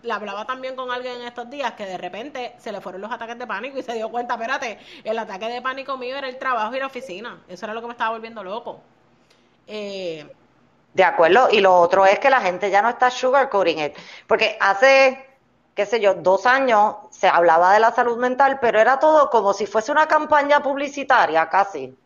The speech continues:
Speaker 1: Ajá.
Speaker 2: Como que había mucho sugarcoating.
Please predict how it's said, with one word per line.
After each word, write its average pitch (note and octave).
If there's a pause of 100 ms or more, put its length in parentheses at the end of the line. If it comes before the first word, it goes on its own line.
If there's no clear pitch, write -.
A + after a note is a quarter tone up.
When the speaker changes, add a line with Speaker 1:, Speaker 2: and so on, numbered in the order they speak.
(400)
Speaker 1:
Ajá. A#3 (180)
Speaker 2:
Como G#3
que G#3 (200)
había B3
mucho C4
sugarcoating. E3+